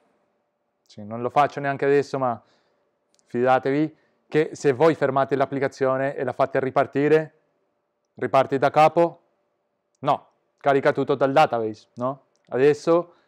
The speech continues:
veramente le cose rimangono salvate sul database, eh, c'è, c'è la persistenza che prima non c'era, perché prima quando voi fer-, fermavate, ehm, il, il server e facevate ripartire tutto, niente, ehm,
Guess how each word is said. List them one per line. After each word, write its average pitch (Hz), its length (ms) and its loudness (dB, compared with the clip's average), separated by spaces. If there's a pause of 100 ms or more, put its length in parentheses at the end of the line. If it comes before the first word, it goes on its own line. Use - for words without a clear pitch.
(160)
veramente 151 640 0
le 139 80 2
cose 135 320 2
rimangono 123 460 -4
salvate 120 360 -2
sul 113 160 -8
database, 113 560 -2 (500)
eh, 110 100 -18
c'è, - 280 -2
c'è 175 220 2
la 147 100 2
persistenza 123 640 -6
che 110 100 -10
prima 135 300 -2
non 117 140 -8
c'era, 117 280 -2 (240)
perché - 220 -10
prima 147 340 -2
quando 117 760 -2 (360)
voi 127 160 2
fer-, 135 340 -4
fermavate, 135 920 0
ehm, 135 320 -10
il, 135 500 -4
il 139 140 -6
server 147 600 0
e 117 140 -4
facevate 120 400 -6
ripartire 131 480 -2
tutto, 156 600 0 (160)
niente, 104 800 -10 (560)
ehm, 113 720 -10